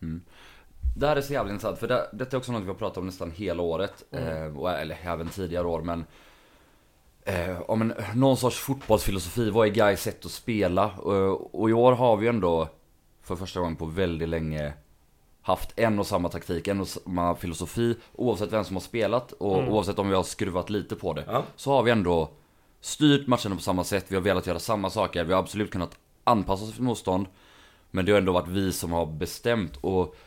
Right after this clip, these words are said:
Speaker 1: frågan är då egentligen, hur viktigt är det att man har en fotbollsfilosofi i en klubb och att den liksom, hur viktigt är det att vi spelar på ett sätt som, som motsvarar förväntningarna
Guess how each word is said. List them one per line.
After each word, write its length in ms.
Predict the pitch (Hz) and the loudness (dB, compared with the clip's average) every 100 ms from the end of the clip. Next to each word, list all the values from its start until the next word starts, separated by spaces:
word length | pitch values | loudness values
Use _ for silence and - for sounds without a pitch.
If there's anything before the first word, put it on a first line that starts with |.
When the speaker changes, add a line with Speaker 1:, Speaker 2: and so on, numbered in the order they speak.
| - _ | -20 _
Speaker 1:
frågan 420 | - - 113 117 127 | -4 4 6 6 6
är 100 | 110 | 6
då 60 | |
egentligen, 380 | 101 90 87 78 - - | 6 4 2 0 -4 -12
hur 160 | - 143 | 4 4
viktigt 680 | 147 - - 107 120 - - - - _ _ _ - | 4 -2 0 0 0 -10 -16 -16 -20 _ _ _ -6
är 280 | 101 104 90 | 0 2 2
det 140 | 127 - - - - | 0 -4 -20 -20 -6
att 380 | - - - | -6 -6 -12
man 140 | 104 104 | -4 -4
har 240 | 113 135 | 0 -2
en 80 | 156 | -2
fotbollsfilosofi 640 | 185 - 85 82 78 85 80 | -6 -8 -8 -8 -8 -6 -4
i 20 | |
en 120 | 78 | -4
klubb 380 | 85 76 71 - - | -4 -6 -6 -14 -10
och 420 | - - _ - - - - - | -8 -8 _ -20 -20 -20 -20 -8
att 280 | - - - | -6 -6 -6
den 220 | 80 95 | 0 2
liksom, 380 | 87 - 90 82 - - _ _ | 2 0 0 0 -4 -20 _ _
hur 140 | 131 | 0
viktigt 240 | 139 143 127 | 0 0 4
är 120 | 123 | 4
det 60 | 95 | 4
att 80 | |
vi 60 | 90 | 0
spelar 440 | - - 101 85 | -6 -2 0 2
på 200 | 101 120 | 2 2
ett 60 | 92 | 0
sätt 220 | - 82 | 0 -4
som, 380 | - 80 78 76 | -2 -2 0 -4
som 180 | - 85 | -4 0
motsvarar 440 | 92 80 - 80 | 0 -2 -2 -2
förväntningarna 720 | 76 87 80 76 76 76 73 | -2 -4 -4 -4 -6 -4 -4